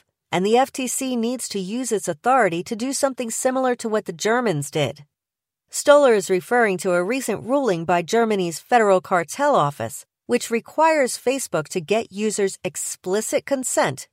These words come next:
before they can collect and combine data from Facebook, Instagram, and WhatsApp. This would pose a major hurdle for Facebook, which is looking for more ways to combine features from all three services.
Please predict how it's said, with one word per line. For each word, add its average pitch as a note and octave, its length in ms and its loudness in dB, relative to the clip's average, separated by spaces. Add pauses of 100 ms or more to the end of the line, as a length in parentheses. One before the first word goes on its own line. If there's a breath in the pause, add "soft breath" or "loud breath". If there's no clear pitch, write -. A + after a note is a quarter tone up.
before G3 360 0
they G3 140 2
can E3 200 -6
collect F3+ 500 -2
and D#3+ 100 -4
combine F3+ 600 2
data E3+ 260 -2
from D3 240 -6
Facebook, E3 580 -4 (200)
Instagram, G#3 640 -2 (120)
and F3 140 0
WhatsApp. E3 640 0 (680)
This A#3 320 2
would C#4+ 140 -4
pose A#3+ 300 2
a A3 60 2
major F#3+ 580 0
hurdle G#3+ 420 2
for D#3 160 -8
Facebook, D#3 540 -2 (320)
which G#3+ 180 -2
is B3 140 -4
looking C4 340 -2
for G#3+ 160 -4
more A#3 260 2
ways G3 300 2
to - 140 -6
combine F3 640 0
features D#3 480 -8
from F#3 200 0
all E3+ 180 0
three E3 280 -8
services. A#3 800 -2